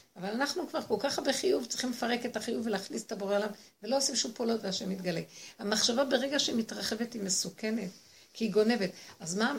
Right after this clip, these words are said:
מה המשמעות של האש? ולמה האדם, אה, ומה זה קרה להם? מה אני אעשה להם? ול-,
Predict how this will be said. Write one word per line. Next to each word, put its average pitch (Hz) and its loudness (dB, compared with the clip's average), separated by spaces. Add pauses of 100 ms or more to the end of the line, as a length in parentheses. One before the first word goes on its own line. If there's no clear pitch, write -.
מה 208 0
המשמעות 226 -4
של 190 2
האש? 170 0 (480)
ולמה 262 0
האדם, 202 0
אה, 190 0
ומה 175 0
זה 240 0
קרה 240 0
להם? 175 4 (440)
מה 196 2
אני 269 2
אעשה 240 2
להם? 208 2
ול-, 220 4